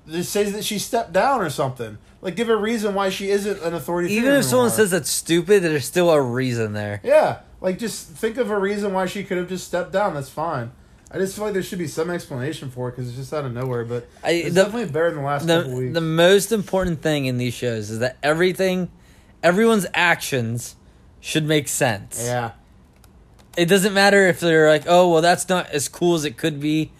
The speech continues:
Speaker 2: Who gives a fuck?
Speaker 1: But at least
Speaker 2: Make,
Speaker 1: it's a reason.
Speaker 2: make it make sense.
Speaker 1: Yeah.
Speaker 2: Logic, it, logic is, is, is Spock would, would be very, very, uh, happy with some logic here.
Speaker 1: Spock loves his
Speaker 2: He likes
Speaker 1: logic.
Speaker 2: logic, I think.
Speaker 1: And then
Speaker 2: I
Speaker 1: he
Speaker 2: don't watch
Speaker 1: died.
Speaker 2: Star Trek.
Speaker 1: He
Speaker 2: I don't really
Speaker 1: died.
Speaker 2: know.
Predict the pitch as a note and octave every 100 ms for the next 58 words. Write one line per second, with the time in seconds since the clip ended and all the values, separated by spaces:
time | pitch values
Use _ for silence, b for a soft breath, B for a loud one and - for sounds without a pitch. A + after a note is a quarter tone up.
0 | b b - G#3 A3 F#3+ F#3+ E3+ B2 -
1 | D3 D3 G3 F3+ A3 G3 E3 D#3 D3 B2
2 | A2+ F#3+ A3 B3 G3+ G3 - - D#3+ A#2+
3 | - D3 D#3 F#3 F3 G#3 G#3 E3 E3+ F3+
4 | F3 F#3+ F#3 E3 D3+ D3+ E3 C#3 D#3 D3+
5 | D#3+ C#3+ - E3 F3+ F#3 F#3 F3 E3+ D#3+
6 | D3+ D3+ D#3+ F3 E3+ E3 D3+ F3+ E3+ D#3+
7 | D3 B2+ - D3 D3 C#3 B2 C3 B2 A#2
8 | A#2 G#2 - G#2 G#2+ - D#3 D#3+ D#3 C#3
9 | C#3+ C#3 B2+ C3+ D3 C3 B2+ C3 C3 A#2
10 | G#2 G#2 G#2 G2+ - C3 C3+ D3+ F3 D#3+
11 | A#2+ A#2+ B2+ B2 A2+ A2+ A#2+ A#2+ A2 G#2+
12 | G#2+ G2+